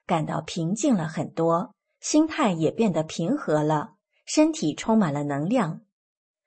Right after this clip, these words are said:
皮埃尔每天阅读法轮功的主要著作《转法轮》，他发现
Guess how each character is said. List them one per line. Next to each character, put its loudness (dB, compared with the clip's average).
皮 6
埃 8
尔 2
每 2
天 0
阅 2
读 0
法 2
轮 0
功 0
的 2
主 -6
要 0
著 -2
作 0
《转 0
法 0
轮》， 0
他 -2
发 0
现 0